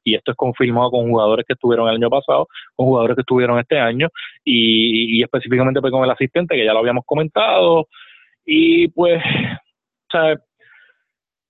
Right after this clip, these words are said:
son diferentes detalles, diferentes cositas que se juntan y termina formándose, pues, esta bola de nieve que realmente, eh, pudiste haber evitado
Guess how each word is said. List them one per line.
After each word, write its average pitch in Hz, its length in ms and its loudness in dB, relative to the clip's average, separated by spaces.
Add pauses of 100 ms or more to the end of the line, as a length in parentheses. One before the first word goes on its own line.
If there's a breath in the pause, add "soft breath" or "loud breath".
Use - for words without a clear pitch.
(340)
son 190 460 -2 (220)
diferentes 160 1120 0
detalles, 165 720 0
diferentes 127 460 0
cositas 151 420 -2
que 156 120 -2
se 156 120 -2
juntan 135 920 2
y 123 120 0
termina 120 500 0
formándose, 143 760 0
pues, 110 240 0
esta 113 260 -2
bola 135 300 2
de 135 140 2
nieve 131 580 0
que 107 360 0
realmente, 117 1000 0 (1080 loud breath)
eh, 123 460 0
pudiste 123 420 2
haber 143 200 2
evitado 143 460 2